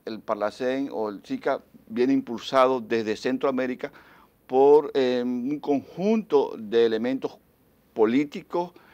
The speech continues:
eh, culturales y guerras que se dieron en todo Centroamérica durante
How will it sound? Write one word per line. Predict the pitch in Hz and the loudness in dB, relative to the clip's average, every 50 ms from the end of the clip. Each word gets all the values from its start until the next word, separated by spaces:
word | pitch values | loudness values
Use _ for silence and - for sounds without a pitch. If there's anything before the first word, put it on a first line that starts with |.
| _ _ _ - | _ _ _ -10
eh, | - 113 110 101 - _ | -8 -8 -8 -8 -10 _
culturales | - - 113 101 - - 107 107 123 139 151 147 | -12 -10 -10 -10 -6 -2 4 4 6 6 6 4
y | 131 113 | 2 0
guerras | 101 131 175 202 160 127 113 113 110 | 0 0 0 0 0 -2 -4 -6 -6
que | - 107 | -6 -8
se | 113 - 110 | -6 -4 -4
dieron | 113 113 120 123 123 120 110 135 | -2 0 0 0 0 -2 -2 -6
en | 123 117 113 113 113 113 107 104 | -8 -8 -6 -6 -8 -8 -10 -12
todo | - _ 120 120 120 113 | -10 _ -2 -2 -2 -2
Centroamérica | 110 120 113 104 113 107 107 113 113 110 98 117 107 | -2 -4 -6 -6 -6 -6 -4 -4 -6 -6 -4 -2 -2
durante | 101 104 107 113 110 110 113 104 110 110 107 | -2 -2 -2 -2 -2 -2 -4 -4 -6 -6 -6